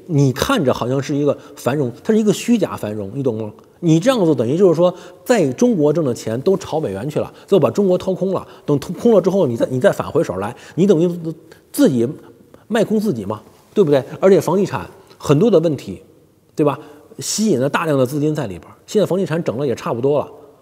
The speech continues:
我觉得就，就这样子的话，我觉得啊，嗯， <laughs> 虽然我，我，我知道美国现在在抑制中国的这，呃，中国的这个芯片，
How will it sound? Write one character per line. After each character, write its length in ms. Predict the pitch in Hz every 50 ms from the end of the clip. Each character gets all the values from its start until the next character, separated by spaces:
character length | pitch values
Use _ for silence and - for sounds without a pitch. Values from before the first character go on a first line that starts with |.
| _ _ _ _ _
我 320 | - 180 180 180 170 156
觉 200 | 131 123 165 202
得 120 | 185 190 185
就， 140 | 202 220 208
就 200 | - - 226 202
这 140 | 165 - 269
样 200 | 269 247 190 143
子 120 | 120 117
的 80 | 110 104
话， 280 | - - 104 85 78 - 139 123
我 140 | 120 120 113
觉 280 | 110 - 120 127 151 170
得 120 | 147 120
啊， 300 | 110 101 92 90 92 - - - - - - - - - - _ -
嗯， 560 | 143 139 139 135 131 123 123 120 120 117 113 - - - 147 117 104
<laughs> 360 | - - - - - - -
虽 180 | - - - 262
然 120 | 240 233 220
我， 120 | 170 156 -
我， 160 | - 151 156 - 143 143
我 40 | 143
知 120 | 170 262
道 100 | 254 208
美 160 | 143 131 113
国 140 | 113 127 170
现 120 | 175 202 190
在 80 | 156
在 200 | 143 165 151 147
抑 200 | 151 175 202 185
制 80 | 135 123
中 160 | 123 185 175
国 140 | 143 143 156
的 100 | 160 147
这， 180 | 131 135 135 -
呃， 200 | 127 123 120 123
中 180 | 120 - 196 190
国 80 | 175
的 80 | 170 170
这 80 | 170 143
个 60 | 131
芯 180 | - - 185 180
片， 300 | 175 208 196 165 -